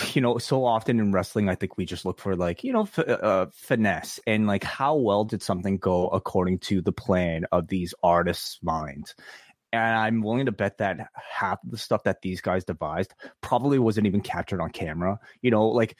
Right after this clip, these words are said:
Trent and Yuta ended up fighting in the parking lot for probably, like, ten minutes,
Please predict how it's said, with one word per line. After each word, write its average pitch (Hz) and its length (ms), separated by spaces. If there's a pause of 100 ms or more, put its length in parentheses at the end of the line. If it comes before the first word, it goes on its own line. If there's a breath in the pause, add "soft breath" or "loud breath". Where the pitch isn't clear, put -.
(260 loud breath)
Trent - 340
and 127 160
Yuta 123 240
ended 135 220
up 139 100
fighting 127 260
in 117 40
the 107 80
parking 113 400
lot 92 260
for 98 180 (120)
probably, 180 440
like, 113 220
ten 113 320
minutes, 104 380